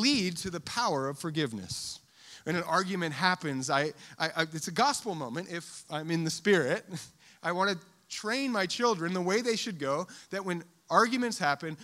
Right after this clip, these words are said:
we learn how to forgive, offer forgiveness, and reconcile. And that wisdom is, is given as a command in my household.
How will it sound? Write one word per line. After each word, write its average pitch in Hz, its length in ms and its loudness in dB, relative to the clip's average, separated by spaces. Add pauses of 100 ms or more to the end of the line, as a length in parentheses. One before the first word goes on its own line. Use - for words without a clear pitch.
(120)
we 175 160 -6
learn 196 260 2
how 175 160 2
to 156 80 0
forgive, 180 640 2
offer 175 300 2
forgiveness, 156 560 -6
and 165 100 -8
reconcile. 160 680 -4 (640)
And 208 180 4
that 262 220 4
wisdom 220 360 2
is, 185 280 -2 (260)
is 151 200 -2
given 185 560 -2 (220)
as 170 180 -2
a 226 60 -8
command 220 420 -4 (260)
in 147 80 -4
my 147 140 -2
household. 139 480 -8